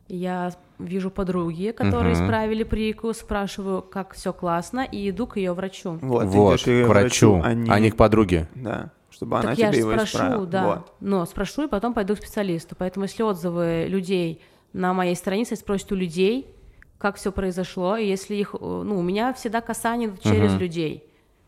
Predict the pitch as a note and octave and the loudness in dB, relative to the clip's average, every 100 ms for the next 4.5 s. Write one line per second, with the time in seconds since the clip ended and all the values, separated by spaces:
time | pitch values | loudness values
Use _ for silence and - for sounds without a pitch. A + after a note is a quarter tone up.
0 | _ _ _ G3+ - A#3 - C4 G#3+ F#3+ | _ _ _ -12 -6 -4 -2 -2 -2 -2
1 | E3+ F#3+ F#3 - C4+ A#3+ A3 A3+ A#3+ G#3+ | -2 -4 -4 -2 -2 0 0 0 0 -4
2 | A3+ G#3+ F#3 F#3+ F#3 A3 C4+ A#3+ G3+ G#3+ | -6 -6 -4 -2 0 -2 -4 -6 -6 -4
3 | A#3 A3 G3 G#3+ A3 G#3 - G3 F#3+ F#3 | -4 -4 -2 -2 -4 -8 -8 -6 -4 -4
4 | F#3 F#3+ G3 B3 | -6 -8 -2 -2